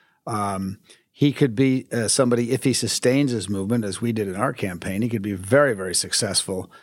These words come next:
in, in changing the course of American politics. And we just don't know yet.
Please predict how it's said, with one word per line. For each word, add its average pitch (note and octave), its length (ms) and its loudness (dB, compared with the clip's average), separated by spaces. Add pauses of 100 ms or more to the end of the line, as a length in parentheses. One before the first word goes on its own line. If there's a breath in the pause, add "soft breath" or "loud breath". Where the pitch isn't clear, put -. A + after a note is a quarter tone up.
(360 soft breath)
in, F#2+ 400 -4
in F#2 340 -6
changing G2+ 440 0
the F2+ 80 -6
course F#2+ 300 0
of F2 100 -10
American F2+ 400 -8
politics. A#2 480 -2
And A#2+ 80 4
we D3 80 4
just D#3 180 0
don't A#2 240 2
know B2 200 4
yet. - 380 -6